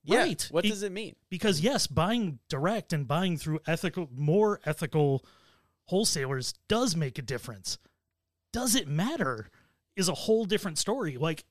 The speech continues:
Speaker 2: it does make some difference to some people. Does it matter in the grand scheme? Um, but you touched on one country. We touched on one country and one crisis.
Speaker 1: Exactly.
Speaker 2: If we look at the whole bordering of the equator, I mean, we're dealing with,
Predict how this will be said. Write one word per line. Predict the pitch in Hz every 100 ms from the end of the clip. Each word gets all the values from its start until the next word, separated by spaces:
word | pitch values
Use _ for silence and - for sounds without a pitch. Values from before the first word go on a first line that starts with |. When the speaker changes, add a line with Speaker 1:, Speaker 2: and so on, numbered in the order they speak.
| -
Speaker 2:
it | 180 -
does | 170 147
make | 151 120
some | - 151 233
difference | 160 - 156 -
to | 143
some | 127 143 127
people. | 135 196 135 139
Does | 135 131
it | 117
matter | 123 131
in | 147
the |
grand | 135 147 160
scheme? | - 208 262 139 110 _ _ _ _ _ -
Um, | 160 156 151 143 - -
but | 175 139
you | 214
touched | 190 165 -
on | 143 123
one | 117 165 180
country. | 160 202 - - _ _ _ _ _
We | 151
touched | 180 180 180
on | 165 120
one | 120 143 196 196
country | 185 180 147
and | 123 113
one | 127 180
crisis. | 175 156 170 131 104 - - - _ _
Speaker 1:
Exactly. | 110 113 92 -
Speaker 2:
If | 165
we | 180
look | 170 190 -
at | 151
the | 170 165 143 120
whole | - 185 196
bordering | 143 190 202 208 190
of | 170 156
the | 175
equator, | 151 170 208 139
I |
mean, | 139 139 - _ _ _ _ -
we're | 135
dealing | 139 165 185 160
with, | 170 160